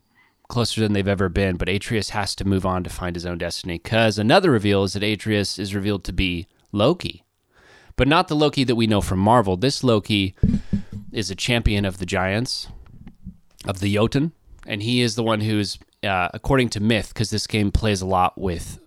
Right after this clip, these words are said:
prophecy, uh, he is in this game s-, the one who brings, who, like,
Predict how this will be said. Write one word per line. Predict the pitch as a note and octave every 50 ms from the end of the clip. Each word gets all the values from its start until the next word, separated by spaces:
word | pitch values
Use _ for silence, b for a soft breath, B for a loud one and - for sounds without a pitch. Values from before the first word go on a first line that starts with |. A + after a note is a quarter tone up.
| -
prophecy, | - A2 G2 - - - - A2+ A2 A#2+ - _ b b b b b b
uh, | A#2 A2 G#2+ G#2
he | G#2+ A#2+ B2+
is | B2+ A#2+ G#2+ - -
in | - A#2+ G#2+ A2
this | B2 B2+ - -
game | - B2 A#2 A2+ A2
s-, | G2 - - -
the | A#2 A2+ A2 G2+
one | G2 G#2 G2+ G2+
who | G2+ G2+
brings, | F2+ - G#2+ G#2+ A2 A2 G#2+ G2+ - -
who, | - A2+ A2 G#2 G2+
like, | G2+ G2 F2+ F2 E2+ -